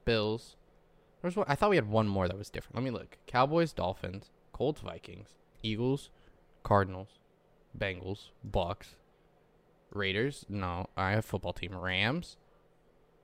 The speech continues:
Ravens, Niners, Chiefs. No, okay, so that's it. So he has the Patriots. I have the Bills.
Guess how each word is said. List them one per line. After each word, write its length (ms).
Ravens, 500
Niners, 920
Chiefs. 480
No, 220
okay, 200
so 120
that's 80
it. 100
So 280
he 140
has 80
the 80
Patriots. 560
I 80
have 80
the 60
Bills. 340